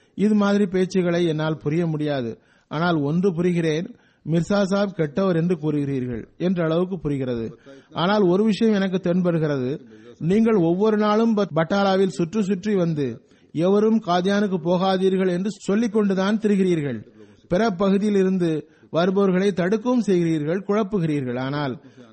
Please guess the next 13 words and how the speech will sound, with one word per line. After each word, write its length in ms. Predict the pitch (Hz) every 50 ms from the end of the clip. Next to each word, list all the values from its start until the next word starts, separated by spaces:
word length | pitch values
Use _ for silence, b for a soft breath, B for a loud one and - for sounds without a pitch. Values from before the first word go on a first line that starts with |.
| 117 - -
தெளிவாக 680 | - 139 147 170 185 185 185 190 196 214 220 180 202 202
தென்படுகிறது, 560 | 202 190 190 185 185 170 175 170 160 160 170
இறைவன் 380 | 180 170 160 160 170 175 175 160
அவருடன் 420 | 147 139 147 156 165 170 170 175
தான் 180 | 170 175 180 175
இருக்கிறான், 440 | 160 151 143 143 151 151 147 143
உம்முடன் 340 | 143 139 143 151 160 160 151
இல்லை. 420 | 139 131 127 123 123 117 110 b b b b b b b -
ஏனென்றால் 680 | - 156 180 202 208 202 196 190 202 196 175 147 131 - - - - - - -
உங்களது 380 | - 180 202 208 220 220 202 185
எல்லா 460 | 175 175 190 196 208 214 226 233 240
முயற்சிக்கு 580 | 226 208 202 214 226 208 - 240 202 233 220
பிறகும் 500 | 175 202 196 202 196 190 185 151 120 -